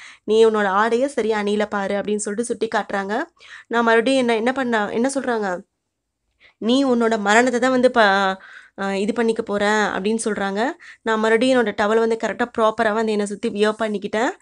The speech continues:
ஃபைனலா வந்து போலீஸ் என்ன பண்றாங்க, எங்க வீட்டோடைய அந்த பெரிய, ரொம்ப ஹெவியான அந்த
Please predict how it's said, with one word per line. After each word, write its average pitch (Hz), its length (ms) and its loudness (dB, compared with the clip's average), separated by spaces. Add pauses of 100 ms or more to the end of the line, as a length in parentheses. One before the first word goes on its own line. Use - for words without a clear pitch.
(440)
ஃபைனலா 233 420 2
வந்து 240 260 0
போலீஸ் 240 340 2
என்ன 240 180 0
பண்றாங்க, 220 440 -2
எங்க 190 220 -4
வீட்டோடைய 220 520 -2
அந்த 185 220 -6 (160)
பெரிய, 240 600 0 (340)
ரொம்ப 220 320 -2 (120)
ஹெவியான 233 500 2
அந்த 226 200 -2